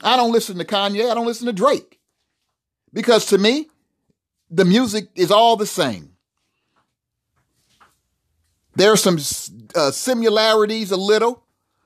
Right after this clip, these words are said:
but pretty much they not really saying anything of consciousness. Every now and then, Kanye puts out some stuff with some consciousness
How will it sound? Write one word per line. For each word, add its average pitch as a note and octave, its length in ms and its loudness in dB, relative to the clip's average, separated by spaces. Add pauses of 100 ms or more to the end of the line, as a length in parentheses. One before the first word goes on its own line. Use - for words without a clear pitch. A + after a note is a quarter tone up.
(220)
but A3 280 -4 (160)
pretty B3 240 -2
much G#3+ 480 -2 (960)
they A3 220 2
not A3 220 0
really G#3 220 0
saying G3+ 540 -2
anything D3 800 -2 (1160)
of D3 160 -2
consciousness. C3 880 -4 (1400)
Every A3 280 2
now A3 280 4
and E3 120 0
then, E3+ 360 -4 (260)
Kanye F#3 600 -2
puts F3+ 260 0
out D3+ 180 0
some C#3+ 160 -10
stuff D3+ 320 -4
with C#3 160 -10
some A2+ 140 -16
consciousness D3+ 680 -6